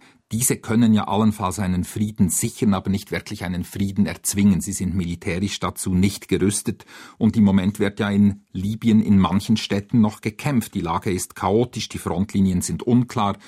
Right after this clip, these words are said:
Es ist auch unklar, ob die embryonale Armee der, äh, Übergangsregierung wirklich zusammenhält.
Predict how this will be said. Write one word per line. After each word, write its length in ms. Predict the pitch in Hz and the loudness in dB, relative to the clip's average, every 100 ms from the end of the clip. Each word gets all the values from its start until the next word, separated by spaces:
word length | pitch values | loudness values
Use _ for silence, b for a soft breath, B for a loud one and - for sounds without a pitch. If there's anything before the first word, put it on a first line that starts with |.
| B B | B B
Es 160 | 85 | -6
ist 200 | 104 - | -6 -4
auch 160 | 87 - | -6 -4
unklar, 420 | 113 120 - 104 | -2 0 0 -2
ob 220 | 95 - | -2 -6
die 240 | 98 90 - | -10 -6 2
embryonale 840 | 104 101 101 92 92 90 110 90 | 4 4 2 2 2 0 0 0
Armee 400 | 87 92 92 98 B B B - | -2 0 0 -2 B B B -4
der, 140 | 101 | -2
äh, 240 | 95 87 85 | 0 0 -2
Übergangsregierung 1120 | - 110 123 101 101 101 92 104 104 101 98 | -2 0 0 2 0 0 -4 -4 -2 0 2
wirklich 360 | 90 - - - | 0 -6 -10 -8
zusammenhält. 760 | 95 85 87 120 127 113 117 | -4 0 2 2 2 -2 -4